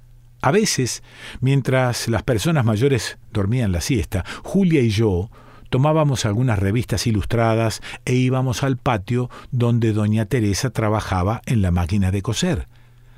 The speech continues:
Rudecindo, a su lado, llenaba de números dos la hoja de un cuaderno.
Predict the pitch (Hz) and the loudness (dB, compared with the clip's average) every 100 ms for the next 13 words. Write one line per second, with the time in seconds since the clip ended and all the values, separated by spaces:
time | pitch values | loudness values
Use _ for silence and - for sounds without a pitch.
0 | - - - 233 220 139 190 139 120 135 | -20 -12 -2 0 2 2 2 4 2 0
1 | 123 104 98 95 104 123 - - - 123 | 0 2 2 2 0 -2 -10 -20 -10 -2
2 | 135 151 151 143 135 139 175 165 156 151 | 0 2 2 2 2 2 4 4 2 0
3 | - 175 120 180 196 - - - - - | -2 -4 2 2 2 -4 -10 -18 -20 -18
4 | - 110 107 120 - 104 98 104 101 98 | -4 0 2 2 0 0 2 0 0 0
5 | 82 78 71 78 76 | 0 0 0 -2 -4